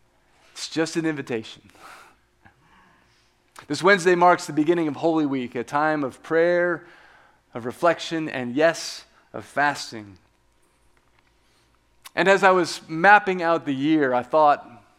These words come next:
what if we discovered this ancient rhythm of eating and fasting and feasting and praying together?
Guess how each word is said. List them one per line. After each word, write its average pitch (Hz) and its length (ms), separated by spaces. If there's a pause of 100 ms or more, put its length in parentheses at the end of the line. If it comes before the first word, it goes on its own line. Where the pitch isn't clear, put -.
what 175 480
if 160 220
we 165 100
discovered 143 760
this 131 240
ancient 156 440
rhythm 120 680
of 117 380
eating 147 520 (220)
and 117 100
fasting 135 640 (220)
and 117 100
feasting 131 640 (180)
and 117 160
praying 147 560
together? 113 640